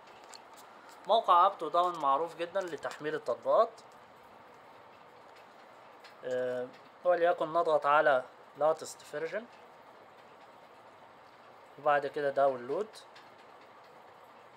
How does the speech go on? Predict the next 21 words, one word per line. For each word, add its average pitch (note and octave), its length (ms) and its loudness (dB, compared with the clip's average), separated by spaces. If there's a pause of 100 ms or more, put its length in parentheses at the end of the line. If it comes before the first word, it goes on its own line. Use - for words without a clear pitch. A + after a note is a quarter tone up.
(1300)
أيضا E3+ 240 4
بيحملها. C#3 520 -4
خلي B3 280 0
بالك B3 280 0 (540)
إن D3 220 -12
تحميل A#3 420 -4
التطبيق G3+ 500 -2
يكو-، G#3 360 -4
يكون A3 420 -6
ال-، C#3 560 0 (380)
آخر F#3 440 0 (480)
جزء G#3 280 -2
فيه A3+ 360 -12
مكتوب G#3+ 380 -6 (120)
إيه G#3+ 200 -2
بي G3 240 -12
كي، D3 260 -8 (100)
دوت G3+ 180 0 (220)
إيه G#3 220 -6
بي F#3 260 -10
كي. D3 220 -10